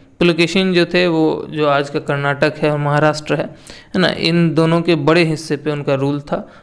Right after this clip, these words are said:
उनका जो कैपिटल था वो बादामी था, जो कि मॉडर्न डिस्ट्रिक्ट बीजापुर है कर्नाटक का, तो याद रखिएगा।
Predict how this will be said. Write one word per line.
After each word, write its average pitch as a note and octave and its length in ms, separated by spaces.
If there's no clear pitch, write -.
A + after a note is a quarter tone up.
उनका D3+ 200
जो C#3+ 120
कैपिटल D#3 520
था D#3+ 200
वो D3+ 160
बादामी C#3+ 500
था, - 280
जो D3+ 120
कि G#3+ 300
मॉडर्न D3 540
डिस्ट्रिक्ट D3+ 360
बीजापुर C#3+ 560
है C#3+ 60
कर्नाटक C3 480
का, C3+ 140
तो C#3 160
याद C3 200
रखिएगा। C3+ 400